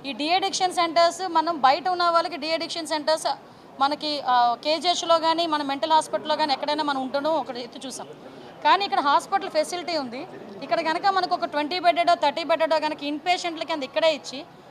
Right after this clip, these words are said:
హాస్పిటల్లో, ఆ, డాక్టర్స్ని కనుక కంపల్సరీగా ప్రొవైడ్ చేస్తే లోకల్లో, లోపల చాలామంది గంజాయికి అడిక్ట్ అయిపోయి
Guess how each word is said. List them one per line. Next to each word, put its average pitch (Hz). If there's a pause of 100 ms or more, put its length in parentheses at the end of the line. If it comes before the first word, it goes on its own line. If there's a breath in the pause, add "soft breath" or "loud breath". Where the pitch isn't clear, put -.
(260)
హాస్పిటల్లో, 359
ఆ, 247
డాక్టర్స్ని 339
కనుక 339
కంపల్సరీగా 320
ప్రొవైడ్ 285
చేస్తే 277 (460 loud breath)
లోకల్లో, 381 (240)
లోపల 339 (160)
చాలామంది 330
గంజాయికి 302
అడిక్ట్ 311
అయిపోయి 262